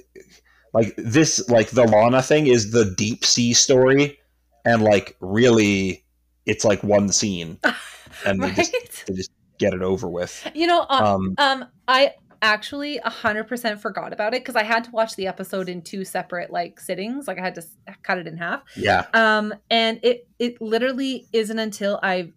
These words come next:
Speaker 2: got to these, this part in my notes, like, twenty-five seconds ago that I was like, "Oh yeah, Lana was in this episode. I forgot." <laughs>
Speaker 1: Yeah, Chloe and Pete are not at all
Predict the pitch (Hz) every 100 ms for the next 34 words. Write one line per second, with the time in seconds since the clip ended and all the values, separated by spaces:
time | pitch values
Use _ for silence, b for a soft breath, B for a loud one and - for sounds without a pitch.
0 | _ - 190 180 - 185 196 190 - 190
1 | - 196 185 180 202 202 - 185 170 -
2 | - 180 180 185 190 226 220 180 165 165
3 | 170 180 180 190 - 277 277 494 170 170
4 | 302 349 170 160 165 160 - - 156 -
5 | - 202 233 427 - - - 247 B B
6 | B B B _ - 123 - - 127 147
7 | 135 101 156 - 110 107 113 107 101 117
8 | 85 -